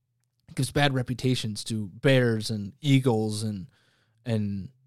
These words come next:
all of that? Just, just curious on that. But this is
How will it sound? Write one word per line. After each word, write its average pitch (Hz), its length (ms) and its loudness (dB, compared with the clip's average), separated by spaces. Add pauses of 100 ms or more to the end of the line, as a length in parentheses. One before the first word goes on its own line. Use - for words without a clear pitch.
(600)
all 131 240 4
of 110 60 0
that? 113 220 -2 (2250)
Just, 135 140 -6 (120)
just 156 200 -6
curious 120 320 2
on - 140 -12
that. - 160 -16 (2000)
But 143 160 -6
this 214 260 4
is 151 200 2